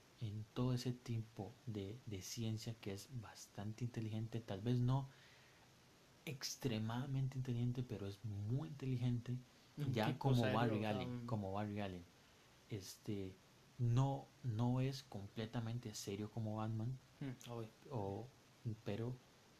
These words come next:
Speaker 1: es,
Speaker 2: Pero
Speaker 1: tiene,
Speaker 2: no te va a
Speaker 1: tiene
Speaker 2: salir con las bromitas que te sale,
Speaker 1: Sí,
Speaker 2: eh,
Speaker 1: digamos,
Speaker 2: una
Speaker 1: tie-, tiene sus comentarios, este, sarcásticos, vacilones. Creo que como todo héroe,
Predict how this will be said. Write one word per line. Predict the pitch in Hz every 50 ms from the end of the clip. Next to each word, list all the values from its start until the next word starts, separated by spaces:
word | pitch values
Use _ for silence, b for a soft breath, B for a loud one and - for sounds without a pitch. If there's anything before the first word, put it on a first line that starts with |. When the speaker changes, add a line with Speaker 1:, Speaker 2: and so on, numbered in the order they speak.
| - - - - - - - - -
Speaker 1:
es, | - 101 98 - - - -
Speaker 2:
Pero | 107 98 151
Speaker 1:
tiene, | 110 123
Speaker 2:
no | 131 147 147 -
te | - 151
va | 147
a |
Speaker 1:
tiene | -
Speaker 2:
salir | 151 139 143 147 143 -
con | - 151 143
las | 135 131
bromitas | 127 123 120 120 127 143 151 147 - - 185 139 -
que | - 131 123
te | - - 120
sale, | - 135 123 127 135 143 143 135 120 113 -
Speaker 1:
Sí, | - 143
Speaker 2:
eh, | 139
Speaker 1:
digamos, | 127 123 135 123 113 110 127
Speaker 2:
una | 143 143
Speaker 1:
tie-, | - 135 135 - -
tiene | - 139 156 170 175
sus | 165 - 151 135 131 -
comentarios, | - 131 120 117 117 117 123 123 123 135 139 131 135 - 135
este, | 113 107 - - 127
sarcásticos, | 123 - 110 120 - - 127 120 - - 127 123 - 131 127 120
vacilones. | 107 95 - - 110 101 107 107 107 110 120 120 - - -
Creo | 113 107 110 110
que | - 113 104
como | - - 101 92 90 92 - -
todo | - 120 117 117 120 120 120 127 123 - - - -
héroe, | 123 113 113 113 120 117 113 107